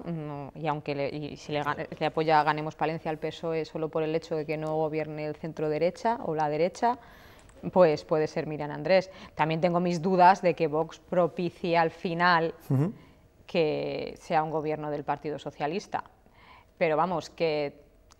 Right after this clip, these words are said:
Speaker 1: ahora la negociación sí que es cierto que sí, Ciudadanos ha pedido esas alcaldías, pero tú quieres esas alcaldías y ahora te las ganas y te sientas con Vox.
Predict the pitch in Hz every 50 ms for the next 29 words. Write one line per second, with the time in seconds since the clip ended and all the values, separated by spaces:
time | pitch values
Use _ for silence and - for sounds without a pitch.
0 | _ - - 175 170 175 196 208 220 214 208 190 196 196 - 180 - 202 196 208
1 | - 214 170 180 - - 180 180 175 - 220 220 220 180 165 156 - - - -
2 | 180 170 165 - - - - - - - 180 156 151 175 190 - 214 170 170 165
3 | 160 160 160 - 170 - 180 170 165 - 190 190 185 190 190 208 247 311 - -
4 | - - _ - - 147 143 151 - - - - _ _ - - 151 - 185 196
5 | 196 196 - 180 165 151 147 156 151 156 190 185 160 - - 175 170 156 156 151
6 | 190 185 180 165 160 156 170 190 214 254 - - - - - - 175 - 190 190
7 | 190 214 214 - - 180 156 156 151 165 156 - - - -